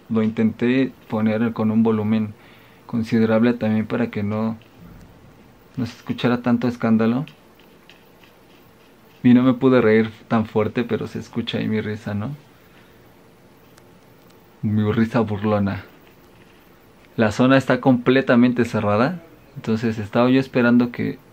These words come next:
o est-, se asomara por ahí o que lo matara la zona. Estuviese donde estuviese. La zona ya no se va a cerrar más, ya está en ceros.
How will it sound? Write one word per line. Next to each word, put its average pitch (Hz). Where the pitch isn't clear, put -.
o 107
est-, 107
se -
asomara 120
por 104
ahí 107
o 110
que 120
lo 113
matara 107
la 104
zona. 107
Estuviese 120
donde 120
estuviese. 110
La 110
zona 135
ya 135
no 135
se 131
va 123
a 123
cerrar 117
más, 117
ya 117
está 120
en 120
ceros. 117